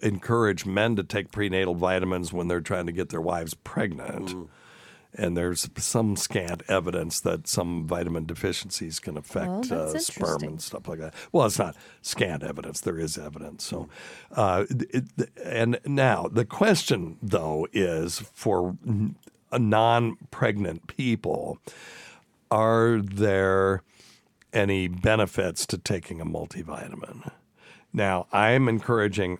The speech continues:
Speaker 1: our kids to take multivitamins.
Speaker 3: 'Cause their diet
Speaker 1: Because
Speaker 3: is
Speaker 1: their,
Speaker 3: shite?
Speaker 1: their diet is complete,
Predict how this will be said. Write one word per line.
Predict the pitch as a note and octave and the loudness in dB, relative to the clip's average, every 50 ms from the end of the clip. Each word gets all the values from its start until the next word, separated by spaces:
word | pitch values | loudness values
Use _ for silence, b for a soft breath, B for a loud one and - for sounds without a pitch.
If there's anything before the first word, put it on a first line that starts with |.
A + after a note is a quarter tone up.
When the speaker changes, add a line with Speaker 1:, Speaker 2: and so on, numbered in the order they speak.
| - | -2
Speaker 1:
our | - F2+ F2 D#2+ | 0 0 2 0
kids | D2+ - - - C3 E3 D#3 A#2+ A2+ - - - b b b b b _ _ | -2 -2 2 2 4 4 4 2 -2 -6 -6 -8 b b b b b _ _
to | - F#2+ | -6 -6
take | F2+ - G2 F#2 E2+ - - | -4 -2 -4 -4 -4 -4 -4
multivitamins. | G#2 F2 F2 D#2+ - F2 E2 D#2 D#2 D#2 D#2+ F2 F#2+ A2+ B2 - - | -2 -2 -2 -2 -2 -4 -4 -4 -6 -6 -2 0 0 0 0 -2 -4
Speaker 3:
'Cause | - G#3 F3+ - | -6 -4 -2 0
their | F#3+ F3+ E3+ | 0 0 -2
diet | D#3 - E3 D#3+ D#3+ D#3+ E3+ F3+ G3+ G#3+ - C3 | -2 -2 -2 0 2 2 2 2 2 0 2 2
Speaker 1:
Because | B2 D#3+ C#3+ B2+ A2+ | 0 2 2 2 2
Speaker 3:
is | - | 4
Speaker 1:
their, | A#2+ A2+ A2 G#2 | 4 4 4 4
Speaker 3:
shite? | G2+ - E3 D#3+ E3+ A3 B3+ D3 | 2 2 2 2 2 0 0 2
Speaker 1:
their | A#2+ A2+ A2 | 2 2 2
diet | G#2 F#2+ A2+ G#2 G#2+ A2+ A#2 B2 B2+ C3 - | 2 2 2 4 6 6 6 4 4 2 0
is | A2 G#2 F#2+ - | -2 -2 -2 -2
complete, | - A2+ F2+ F2 - - - - A#2 A#2 B2 - | -4 -4 -4 -4 -8 -6 -2 2 2 2 2 0